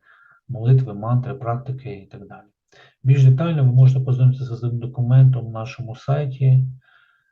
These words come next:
А, ми запрошуємо всіх щирих послідовників ведичних знань, ведичної астрології.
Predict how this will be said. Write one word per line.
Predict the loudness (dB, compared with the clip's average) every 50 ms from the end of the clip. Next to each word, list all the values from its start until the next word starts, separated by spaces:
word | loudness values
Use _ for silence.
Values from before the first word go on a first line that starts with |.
| _ _ _ -14
А, | -12 -12 -12 -12 -12 -12
ми | -10 -8 -8 -8 -8 -8 -10 -14 -14 -12
запрошуємо | -12 -8 -4 -2 0 0 -2 -2 -6 -8 -8 -10
всіх | -12 -6 -2 -2 0 0
щирих | -2 -4 -4 -4 -4 -4 -6 -8 -12 _ _
послідовників | -12 -10 -8 -8 -8 -6 -6 -4 0 0 0 0 -2 -2 -2 -2 -2 -2 -4 -8 -14 _ _ -16
ведичних | -14 -14 -12 -10 -12 -12 -12 -12 -12 -12 -10
знань, | -8 -6 -4 -2 0 -2 -2 -2 -6 -10 -14 _ -18
ведичної | -18 -18 -18 -18 -18 -18 -18 -18 -16 -16 -16 -14 -16
астрології. | -18 -16 -14 -12 -8 -4 -2 0 0 2 0 0 -2 -6 -10